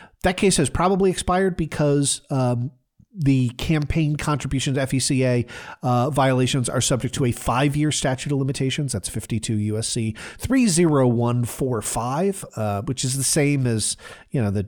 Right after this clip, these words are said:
the general, like, most federal crimes have a five-year statute of limitations. Most state crimes have a three-year statute of limitations.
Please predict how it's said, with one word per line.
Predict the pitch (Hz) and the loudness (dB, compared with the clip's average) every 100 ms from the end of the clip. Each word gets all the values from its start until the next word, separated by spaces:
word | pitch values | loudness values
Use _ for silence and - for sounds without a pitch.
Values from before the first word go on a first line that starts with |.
| - | -4
the | 104 | -4
general, | 98 110 101 98 90 98 | -2 -2 -2 -2 -2 -4
like, | 110 98 | -6 -6
most | - 120 120 - - _ _ | -2 0 0 -4 -8 _ _
federal | - 160 127 113 101 | -2 2 2 2 0
crimes | - 135 113 95 95 101 | -2 -4 -2 -2 -4 -4
have | 107 98 | -4 -4
a | 95 | -6
five-year | - 107 98 104 101 | -6 -6 -4 -8 -10
statute | - - 98 - | -8 -6 -6 -6
of | 117 | -6
limitations. | 107 110 123 113 110 - - - | -6 -6 -6 -8 -10 -12 -14 0
Most | 185 226 | 2 4
state | - 233 226 | 2 0 0
crimes | 254 240 214 | 0 0 0
have | 233 | 0
a | 220 | -2
three-year | - 220 233 196 | -2 0 2 2
statute | - - 120 - | 0 0 -2 -2
of | 123 | -2
limitations. | 113 107 120 - 107 | -2 -4 -6 -6 -8